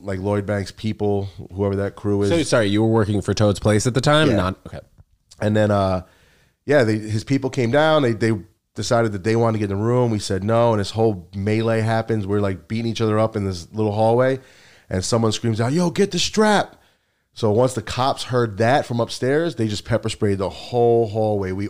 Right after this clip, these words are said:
Speaker 1: all got it, just, and it cleared us out. It was just ridic-, like, I was like,
Speaker 2: This
Speaker 1: "Oh,
Speaker 2: is,
Speaker 1: we're
Speaker 2: like,
Speaker 1: gonna get
Speaker 2: before the
Speaker 1: shot."
Speaker 2: show?
Speaker 1: This was after he was done performing. They wanted to come hang out with him after the show.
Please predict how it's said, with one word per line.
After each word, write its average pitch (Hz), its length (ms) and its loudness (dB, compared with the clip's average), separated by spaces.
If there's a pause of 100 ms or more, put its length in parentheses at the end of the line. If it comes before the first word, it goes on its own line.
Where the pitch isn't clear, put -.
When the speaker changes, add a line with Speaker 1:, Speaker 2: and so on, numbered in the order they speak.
Speaker 1:
all 110 280 0
got 90 280 -2
it, - 160 -14
just, - 320 -12 (180)
and 101 120 -6
it 90 100 -10
cleared 110 260 -2
us 92 140 -6
out. 101 240 -2
It 101 40 -4
was 95 180 -6
just 90 180 -12 (680)
ridic-, 113 420 -2
like, 107 140 -4
I 104 80 0
was 101 80 -2
like, 101 80 -2
Speaker 2:
This 92 60 -2
Speaker 1:
"Oh, - 20 0
Speaker 2:
is, 90 60 -2
Speaker 1:
we're 95 60 -4
Speaker 2:
like, - 160 -2
Speaker 1:
gonna - 60 -6
get 87 100 -10
Speaker 2:
before 139 180 2
the 151 100 2
Speaker 1:
shot." - 60 -4
Speaker 2:
show? 151 340 2 (380)
Speaker 1:
This 135 140 0
was 147 100 0
after 127 300 2
he 113 80 0
was 104 100 0
done 101 120 0
performing. 92 460 -2
They 101 100 0
wanted 110 240 2
to - 60 -6
come 101 100 -2
hang 101 180 -2
out 107 140 0
with 98 80 0
him 92 100 -4
after 92 200 -6
the 73 80 -12
show. - 320 -10